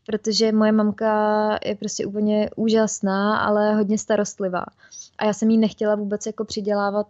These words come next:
eh, nějaký starosti. Víš, že jsem prostě chtěla přijít s tím, až to budu mít zjištěný,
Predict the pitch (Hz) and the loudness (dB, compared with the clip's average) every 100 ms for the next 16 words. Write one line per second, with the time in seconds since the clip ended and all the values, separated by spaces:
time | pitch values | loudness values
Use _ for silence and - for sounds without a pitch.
0 | - - 202 202 196 196 196 202 147 196 | -6 -4 -2 0 0 -2 -2 -2 -2 -4
1 | - 214 214 - 185 190 202 220 214 214 | -2 0 0 -2 -6 -4 -4 0 2 4
2 | 208 - 214 208 220 - 208 208 220 208 | 2 -2 -6 -2 0 0 0 0 -4 -4
3 | - 208 156 - - - - - 220 214 | 0 0 0 -2 -10 -18 -18 -2 0 2
4 | 202 175 190 - - 254 254 247 | 0 0 -4 -4 0 2 2 0